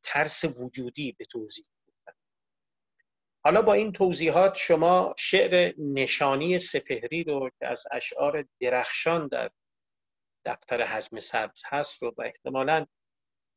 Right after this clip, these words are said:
پاره‌ای از فقراتش رو از فرط شهرت دوستان به خاطر داشته باشند، دوباره مرور بکنیم با یکدیگر.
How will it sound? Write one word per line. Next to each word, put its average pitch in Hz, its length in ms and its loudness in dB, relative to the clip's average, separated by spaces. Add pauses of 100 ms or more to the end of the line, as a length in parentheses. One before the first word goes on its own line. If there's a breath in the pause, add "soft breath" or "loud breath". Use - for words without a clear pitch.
پاره‌ای 139 300 2
از 135 140 0
فقراتش 123 680 -2
رو 127 60 0
از 117 140 -4
فرط - 300 -4
شهرت 135 540 -2
دوستان 127 420 -6
به 110 80 0
خاطر - 460 -6
داشته 113 320 -4
باشند، 135 440 -6 (160)
دوباره 127 380 4
مرور 147 420 -2
بکنیم 120 480 -6 (800)
با 107 80 0
یکدیگر. - 540 -8